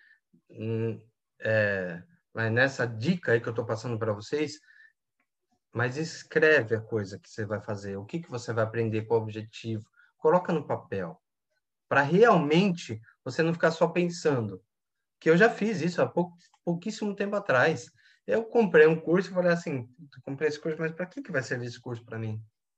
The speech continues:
Às vezes a gente compra por impulso, né? Tem jeitos do pessoal vender o curso, dentro de técnica de venda, a gente compra por impulso.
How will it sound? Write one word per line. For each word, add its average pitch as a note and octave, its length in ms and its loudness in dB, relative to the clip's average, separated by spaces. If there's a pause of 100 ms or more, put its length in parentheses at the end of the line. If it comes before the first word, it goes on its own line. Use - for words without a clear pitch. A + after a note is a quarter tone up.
(360)
Às B2+ 80 -4
vezes F3 140 0
a - 20 -4
gente G3 180 -8
compra F3 300 0
por F3 160 0
impulso, A#2+ 580 -8
né? A2 260 -8 (580)
Tem C3+ 160 -2
jeitos C3 440 0
do A2+ 120 -10
pessoal A#2 320 0
vender B2 300 0
o C#3 100 0
curso, C#3 540 -6 (300)
dentro A#2 220 -6
de - 100 -18
técnica A2+ 400 -2
de A#2 100 -8
venda, A2+ 320 -4 (300)
a C3+ 60 -6
gente D3 220 -2
compra C#3+ 260 -4
por D3 180 -8
impulso. D#3 520 -6